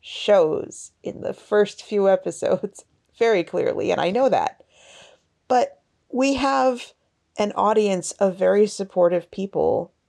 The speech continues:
and to that end, we actually have a Discord server that we are setting up.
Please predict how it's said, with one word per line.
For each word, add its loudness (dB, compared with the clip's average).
and -2
to 0
that 2
end, -2
we 2
actually 0
have 0
a -2
Discord -4
server -2
that -4
we -4
are 0
setting -2
up. -4